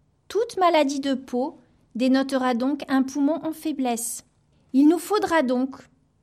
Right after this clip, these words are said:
dans cette période, des aliments qui vont humidifier pour hydrater et qui vont faire circuler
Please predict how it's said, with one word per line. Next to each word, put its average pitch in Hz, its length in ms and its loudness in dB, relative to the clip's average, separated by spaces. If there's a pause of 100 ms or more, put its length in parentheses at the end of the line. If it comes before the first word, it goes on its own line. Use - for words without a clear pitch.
dans 247 100 0
cette 349 320 -4
période, 226 540 -2 (320)
des 254 240 0
aliments 311 480 2
qui 311 200 -6
vont 320 260 -4 (520)
humidifier 311 960 0 (300)
pour 254 180 -2
hydrater 220 680 -6 (280)
et 311 140 -2
qui 320 180 0
vont 302 160 0
faire 302 320 -4
circuler 285 960 -2